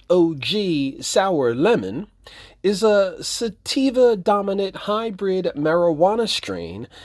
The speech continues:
made from a cross between California sour and lemon O G. This sixty-five percent sativa strain is named after its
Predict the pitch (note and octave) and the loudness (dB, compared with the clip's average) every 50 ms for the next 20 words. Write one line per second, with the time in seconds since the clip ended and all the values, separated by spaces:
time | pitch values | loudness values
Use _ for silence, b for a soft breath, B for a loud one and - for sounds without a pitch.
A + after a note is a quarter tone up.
0 | B B B - D3+ F#3+ A3 A#3+ A3+ - - B3+ A#3 A3+ A3 G#3+ - - - - | B B B 2 2 4 4 2 -2 0 0 2 2 2 -2 -6 -8 -10 0 2
1 | C4 B3 A#3 A3+ - - - - - G#3 G3+ - - A3+ A3 G#3+ G#3 G3+ G3 F#3+ | 2 4 4 0 -4 -8 -10 -8 -8 -8 -6 -6 -4 -2 0 0 0 0 -2 -4
2 | F3 - - - A#3 A3+ G3+ G#3+ G3 - - A3+ G#3+ G#3+ A3 G#3+ G#3+ G#3+ G#3 G#3 | -6 -8 -8 -6 -6 -4 -4 -4 -6 -4 -2 0 0 2 2 0 0 0 0 -2
3 | - - - - - A3 G#3 A3+ B3 B3+ B3+ B3 B3 - - - F#3 F3+ E3+ D#3+ | -2 -4 -4 0 2 4 4 2 2 0 -4 -6 -8 -8 -6 -2 0 2 2 2
4 | D#3 D3+ D3 b b b b b b - A2 B2+ C#3+ D3 C#3 C3+ B2 A2+ A2 A2 | 2 0 -2 b b b b b b -4 0 4 4 4 4 2 0 -4 -6 -8
5 | - - C#3 B2 A#2 G2+ F#2 F#2 G2+ - - D3 D#3+ E3 C3+ F2+ - - - - | -8 -6 -4 -4 -4 -4 -8 -10 -8 -2 0 2 2 2 2 0 -4 -12 -20 -20
6 | _ _ _ _ _ _ B B B B B B - D#3 A#3 C4 C4+ C4 - - | _ _ _ _ _ _ B B B B B B -6 0 2 4 4 2 0 -4
7 | - - - - - A#3 G#3+ - - G#3+ F3+ - G#3 G3 F#3+ F#3 F#3 F#3 - - | -8 -8 -6 -2 -2 -2 -2 -2 -6 -8 -4 -2 0 0 0 0 0 -2 -4 -4
8 | - E3+ D3+ - - F3+ E3 E3 D#3+ - C2+ - _ - - - - D3+ - - | -6 -4 -4 -2 -2 0 0 0 0 -2 -6 -14 _ -14 -8 -4 -4 -4 -2 -2
9 | - G#3+ G3+ E3+ D#3 C3+ - - - - F#2+ F#2+ E2 D2 F2 G#2 A2 B B B | -4 -4 -2 -2 -4 -4 -4 -6 -6 -6 -8 -8 -8 -10 -14 -16 -18 B B B
10 | B B B - G#3+ F#3+ - A3 A#3+ C4 C4 C4 C4 B3+ G#3+ - - A#3 A3+ A3 | B B B 0 0 2 2 4 4 4 6 4 2 0 -2 -4 -2 -2 -2 -2
11 | - - A#3+ G#3+ G3+ - - G#3+ G3+ F#3+ - | -4 -4 -2 -2 -2 0 0 0 0 0 -2